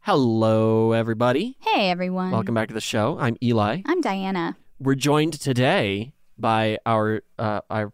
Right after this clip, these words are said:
Speaker 1: super producer, Hobbs,
Speaker 2: <laughs>
Speaker 1: our dog, who has joined us in the bathroom. Say hello, Hobbs. Yep, he's panting,
Speaker 2: Very
Speaker 1: uh,
Speaker 2: articulate.
Speaker 1: lightly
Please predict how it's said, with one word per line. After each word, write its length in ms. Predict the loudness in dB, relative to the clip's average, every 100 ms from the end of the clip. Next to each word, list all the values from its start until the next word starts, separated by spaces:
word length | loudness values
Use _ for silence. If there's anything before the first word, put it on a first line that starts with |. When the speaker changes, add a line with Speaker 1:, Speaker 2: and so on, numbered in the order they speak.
| -10
Speaker 1:
super 280 | -8 -6
producer, 460 | -6 -4 -4 -4 -6
Hobbs, 460 | -2 0 0 0 4 4 4 0
Speaker 2:
<laughs> 300 | -2 -4 0
Speaker 1:
our 100 | 0
dog, 320 | 0 -2 -2
who 80 | -2
has 260 | -4 -6 -14 -20 -20 -20 _
joined 220 | 2 2
us 100 | 2
in 40 |
the 60 | 0
bathroom. 360 | 0 0 -2 -4
Say 120 | 0
hello, 220 | 2 4
Hobbs. 440 | 4 0 -2 -12 -16 _ _ _ _ _ _ _ _ _ _ _ _ _ _
Yep, 220 | -4 -4 -6
he's 300 | -2 -2 -4
panting, 420 | -4 -6 -2 0
Speaker 2:
Very 240 | 0 0
Speaker 1:
uh, 140 | -2 -2
Speaker 2:
articulate. 480 | -4 -4 -6 -6
Speaker 1:
lightly 520 | -4 -4 -4 -4 -6